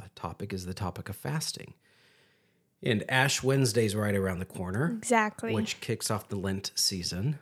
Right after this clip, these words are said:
Speaker 1: And so what I thought would be good is for us to sit down and talk about this today.
Speaker 2: Yeah.
Speaker 1: Um, one of the things we always like to try to do, uh, in our thinking is anchor it in Scripture,
Speaker 2: Mm-hmm.
Speaker 1: right?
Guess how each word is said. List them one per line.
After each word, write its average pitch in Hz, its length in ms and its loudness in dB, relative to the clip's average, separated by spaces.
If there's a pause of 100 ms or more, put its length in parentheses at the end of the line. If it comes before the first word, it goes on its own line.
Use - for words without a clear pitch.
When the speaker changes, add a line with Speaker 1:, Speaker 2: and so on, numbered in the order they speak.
(260)
Speaker 1:
And 104 220 2
so 98 580 0 (100)
what 98 320 -4
I 110 320 0
thought - 800 -2
would 101 160 -2
be 92 100 -2
good 92 400 -4 (160)
is 95 300 -2
for - 280 -6
us 90 180 -2
to 98 100 -4
sit - 220 -4
down 87 240 -4
and 92 260 -4
talk 123 220 -2
about - 200 -10
this - 140 -4
today. 233 200 2
Speaker 2:
Yeah. 277 220 6 (680)
Speaker 1:
Um, 104 540 4 (1400)
one 127 180 10
of 147 60 10
the 151 40 8
things 131 140 6
we 135 80 8
always 120 180 6
like 117 140 6
to 104 80 -4
try 104 160 2
to 98 60 2
do, 95 360 2 (140)
uh, 95 260 0
in 98 140 0
our 92 100 0
thinking 98 460 -2
is 98 260 -2
anchor 98 360 0
it 92 140 -4
in 90 140 -4
Scripture, 98 540 -4 (120)
Speaker 2:
Mm-hmm. 214 320 2
Speaker 1:
right? 101 200 -4